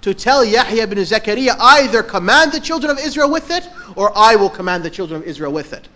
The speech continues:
The Prophet sallallahu alaihi wasallam tells us that Yahya ibn Zakaria says, "I'm afraid if you are to tell the children of Israel before me," to his cousin Isa ibn Maryam alayhi salam, another prophet of Allah, "I'm afraid if you were to tell them before me,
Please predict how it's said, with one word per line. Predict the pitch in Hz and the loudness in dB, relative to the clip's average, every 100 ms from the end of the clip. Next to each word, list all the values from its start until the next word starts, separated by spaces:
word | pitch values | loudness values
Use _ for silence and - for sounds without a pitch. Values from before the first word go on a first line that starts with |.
| _ _ _ _ _ - - | _ _ _ _ _ -20 -12
The | 190 | -6
Prophet | - 254 254 | 2 4 4
sallallahu | 247 247 220 226 240 226 | 0 -2 0 2 2 4
alaihi | 214 226 | 4 2
wasallam | 214 254 247 220 | 2 0 -2 -2
tells | 254 277 226 | 0 0 -2
us | 202 | -6
that | 208 | -4
Yahya | 247 233 | -4 -4
ibn | 226 220 | -4 -4
Zakaria | 202 226 226 262 226 | -4 -4 -4 -4 -4
says, | - 262 302 208 - - - - - - | -2 0 0 -2 -10 -20 -20 -20 -20 -4
"I'm | 208 294 285 | 4 4 4
afraid | 247 - 302 330 277 208 | -2 0 4 4 2 -2
if | 208 240 | -6 0
you | 320 | 2
are | 262 240 | 4 2
to | 247 233 | 0 -10
tell | - 294 311 214 | -6 -2 0 0
the | 202 | -2
children | 320 302 247 | -4 -4 -4
of | 240 | -6
Israel | 285 262 | -4 -2
before | 233 233 - 330 | -2 -4 -2 0
me," | 320 370 349 - - _ _ _ _ - - - _ _ _ _ _ _ | 0 -2 -6 -10 -20 _ _ _ _ -20 -20 -20 _ _ _ _ _ _
to | - | 0
his | 214 - | 0 2
cousin | 285 208 190 | 2 2 -2
Isa | 240 226 | -4 0
ibn | |
Maryam | 233 247 190 | 2 2 0
alayhi | 190 208 | 0 0
salam, | 226 240 | 0 2
another | 208 220 - | 2 0 2
prophet | 247 254 220 | 4 4 2
of | 196 | -2
Allah, | 220 254 165 | 0 0 2
"I'm | 214 240 233 | 2 2 2
afraid | - 285 247 | -2 -4 -6
if | 240 | -8
you | 226 | -10
were | |
to | 214 | -10
tell | - 262 277 | -8 -4 -4
them | 240 | -4
before | 220 247 269 | -8 -2 0
me, | 285 277 | 0 -6